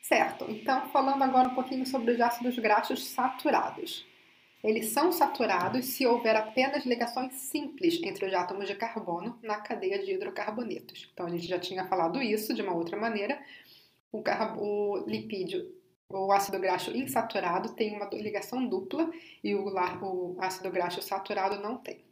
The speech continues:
E quais que são as funções dos ácidos graxos saturados?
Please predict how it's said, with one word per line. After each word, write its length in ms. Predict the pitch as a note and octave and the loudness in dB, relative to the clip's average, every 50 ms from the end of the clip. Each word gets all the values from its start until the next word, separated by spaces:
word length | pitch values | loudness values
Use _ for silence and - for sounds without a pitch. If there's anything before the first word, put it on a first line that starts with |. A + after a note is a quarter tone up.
| _ _ _ _ _ - - - - - _ - | _ _ _ _ _ -20 -20 -20 -20 -20 _ -8
E 80 | - G#3+ | -8 -2
quais 260 | - - A#3+ - - | 2 4 4 4 2
que 80 | - - | -2 -2
são 160 | - C4+ C4 | -2 0 0
as 120 | B3+ C4 - | 0 0 0
funções 680 | - - D#4 D#4+ - - - - A#3 G#3+ G3+ F#3+ - | 0 0 0 2 0 -2 -2 0 0 0 -2 -4 -4
dos 160 | G3 F#3+ F#3 | -4 -2 0
ácidos 340 | F#3 F#3+ F#3+ - - F#3+ F#3 | 0 -2 -2 -2 -4 -6 -4
graxos 380 | G3+ F#3+ F#3 F3+ - - G3+ - | -2 0 -2 -2 -2 -4 -4 -2
saturados? 880 | - G3 F#3+ - - G#3+ - - - - - - - - - - _ | 0 -2 -2 0 0 -2 -2 -2 -2 -4 -6 -8 -10 -10 -12 -14 _